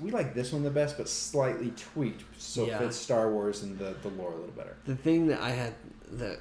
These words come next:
Speaker 2: I was just like, "Just stop," was then after se-, nine came out and it was,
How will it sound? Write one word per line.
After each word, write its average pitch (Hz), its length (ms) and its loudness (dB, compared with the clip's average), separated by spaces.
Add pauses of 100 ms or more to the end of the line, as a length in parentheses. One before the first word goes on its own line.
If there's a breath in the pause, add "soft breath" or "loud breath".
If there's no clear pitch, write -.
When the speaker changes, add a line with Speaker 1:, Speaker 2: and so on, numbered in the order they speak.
Speaker 2:
I 92 80 -6
was 104 240 -8
just - 160 -6
like, 90 260 -10
"Just - 300 -4
stop," 87 480 -6 (100)
was 120 520 -6
then 123 380 -2
after 123 400 0
se-, 120 680 0
nine 127 360 2
came 113 260 -2
out 98 240 -6 (100)
and 113 460 -6 (400)
it 101 180 -6
was, - 380 -6